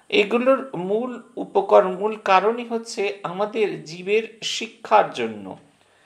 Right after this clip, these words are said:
আমরা আমাদের জীবকে তিনি যেন শিক্ষা দেবার জন্যই তিনি এই কাজগুলি করে চলেছেন, আমাদের যেন নতুন করে জীবনে নতুন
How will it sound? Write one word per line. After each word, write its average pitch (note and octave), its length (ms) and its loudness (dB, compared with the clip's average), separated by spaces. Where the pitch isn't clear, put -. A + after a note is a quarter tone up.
আমরা G#3+ 540 6
আমাদের G3+ 360 0
জীবকে G#3 400 -10
তিনি A3 220 -6
যেন A3+ 220 -2
শিক্ষা - 480 -4
দেবার G#3 320 6
জন্যই D3 400 -6
তিনি D#3+ 320 -10
এই D#3 300 -6
কাজগুলি D3+ 680 -2
করে B2 200 -6
চলেছেন, C3 680 -6
আমাদের G3+ 360 6
যেন G#3+ 240 2
নতুন G#3+ 460 -6
করে G#3 240 0
জীবনে F#3 480 -4
নতুন F3+ 420 -6